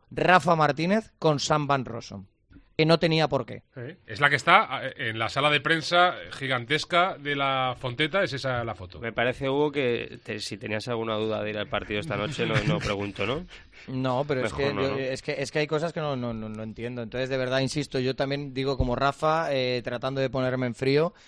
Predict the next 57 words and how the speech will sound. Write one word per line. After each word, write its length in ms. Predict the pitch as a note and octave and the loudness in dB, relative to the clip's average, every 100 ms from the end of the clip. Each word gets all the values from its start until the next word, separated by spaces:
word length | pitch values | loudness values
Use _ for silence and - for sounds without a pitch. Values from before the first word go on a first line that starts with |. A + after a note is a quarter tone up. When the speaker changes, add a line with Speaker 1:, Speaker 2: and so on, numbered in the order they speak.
| - - | -20 -6
Speaker 1:
eh, 320 | B2+ B2+ B2 | 0 2 2
hay 100 | B2+ | 0
que 120 | B2+ | -4
respetar 380 | B2+ A#2+ B2+ B2+ | -6 -4 -4 -2
la 100 | B2 | 0
decisión 320 | A#2+ A#2+ B2+ | -2 -2 -4
del 100 | A#2+ | -2
entrenador 420 | A#2+ A#2 A#2+ C3+ D#3 | -2 -2 0 2 2
y 60 | |
ojalá 500 | B2+ A2+ A#2 C#3 D3+ | -2 -2 0 4 4
el 140 | C3 A2+ | 2 0
coach 340 | C#3 D#3 D3 | 0 0 0
haya 140 | B2+ | -2
hablado 240 | B2+ B2+ B2 | 0 0 -2
con 160 | B2 | -2
él 260 | C3+ D#3+ F#3 - - | 0 0 -2 -8 -16
y 100 | C3+ | -6
le 80 | C3 | -2
haya 200 | C3+ C#3+ | 0 2
dicho, 280 | C#3 C#3+ D#3+ | 0 0 0
le 80 | C#3 | 0
haya 140 | C#3 | 0
transmitido 600 | C3+ C3+ C3 B2+ D3 F#3 - - - | 0 -2 -2 0 2 2 0 -14 -6
que, 200 | D3 D3+ - | -4 -4 -4
que 260 | C3+ C3 | -2 0
no 180 | C3 D#3 | 0 0
sé 180 | - D#3+ | -2 -4
si 140 | - | -2
lo 120 | D3 C#3 | 2 4
ha 60 | |
hecho 160 | C#3+ E3+ | 4 0
en 100 | C#3 | -2
todos 220 | C3+ C#3 | -4 -4
estos 260 | D3 D3 - | -4 -4 0
partidos 360 | C3 B2 D3 | -2 0 -2
en 60 | C#3 | -2
los 100 | B2 | -2
que 100 | B2 | -2
no 80 | B2+ | -4
ha 40 | |
jugado 240 | - C3 | -2 -2
ni 80 | C3+ | -2
un 80 | B2 | -4
solo 220 | A#2+ A#2+ | -4 -8
segundo. 460 | - G#2 G2+ G2 - _ _ - - | -6 -8 -8 -10 -12 _ _ -8 0
Pero 200 | B2+ - | 0 0
para 200 | A#2+ A2+ | -6 0
mí 120 | C3 | 0
lo 140 | A#2 | 0
de 180 | A2 A2 | 0 0
hoy, 300 | B2+ E3 F#3 - _ - | 2 2 0 -8 _ -10
eh, 220 | A#2 A2+ | -6 -6
pasa 260 | - B2 A#2 | -6 -8 -6
de 100 | A#2 | -8
castaño 360 | A#2 - A2+ G#2+ | -8 -8 -6 -6
oscuro 440 | - - A#2+ D3 | -8 -4 -2 -2
porque, 500 | B2+ G#2 A2 G#2+ G2+ | -4 -8 -6 -6 -8